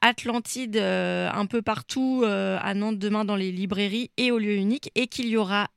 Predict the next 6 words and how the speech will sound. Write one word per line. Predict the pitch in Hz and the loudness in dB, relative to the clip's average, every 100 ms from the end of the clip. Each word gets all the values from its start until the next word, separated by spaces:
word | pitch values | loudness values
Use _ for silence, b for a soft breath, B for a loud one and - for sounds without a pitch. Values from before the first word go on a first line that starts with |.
| 185 | 0
euh, | 180 180 175 - | 2 2 0 0
Édouard | 262 220 208 175 | 2 2 0 0
Louis | 180 247 - | -2 -2 -6
qui | - 180 | -8 -6
sera | - 190 - _ _ | -2 -4 -4 _ _
invité, | 202 202 185 - 254 | 2 2 -2 0 -2